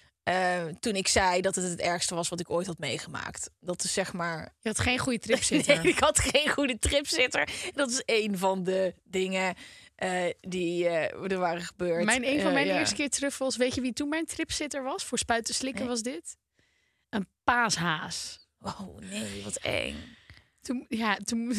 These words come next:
Speaker 2: <laughs> ging ook niet goed. Dus eigenlijk gaat het vaak ook niet goed. Maar soms
Speaker 1: Nee.
Speaker 2: gaat het wel goed.
Speaker 1: Ja, nee, maar ik, ik zou het heel graag nog weer een keertje willen doen.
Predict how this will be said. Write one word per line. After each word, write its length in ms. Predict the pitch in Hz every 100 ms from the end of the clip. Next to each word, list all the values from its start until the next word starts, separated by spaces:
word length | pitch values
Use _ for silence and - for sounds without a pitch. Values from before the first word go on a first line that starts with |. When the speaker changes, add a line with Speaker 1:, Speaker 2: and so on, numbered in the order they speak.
| 185 - -
Speaker 2:
<laughs> 460 | - - - - -
ging 120 | -
ook 220 | - 254 220
niet 160 | 190
goed. 420 | - 185 185 - - - - -
Dus 140 | 214
eigenlijk 400 | 233 254 262 -
gaat 140 | 240 220
het 120 | -
vaak 220 | 214 190
ook 120 | 185
niet 240 | 180 196 -
goed. 380 | 233 247 - - _ _ _
Maar 100 | -
soms 160 | 233 339
Speaker 1:
Nee. 120 | -
Speaker 2:
gaat 140 | - 220
het 140 | 226
wel 220 | 254 262
goed. 300 | 196 165 214 -
Speaker 1:
Ja, 320 | 233 240 226
nee, 160 | 254
maar 140 | 277 -
ik, 160 | 262 -
ik 200 | 277 -
zou 180 | 277
het 100 | 262
heel 180 | 247 320
graag 220 | 349 269
nog 140 | 277 269
weer 160 | 247
een 60 | 247
keertje 300 | 233 233 214
willen 200 | 208 196
doen. 300 | 202 269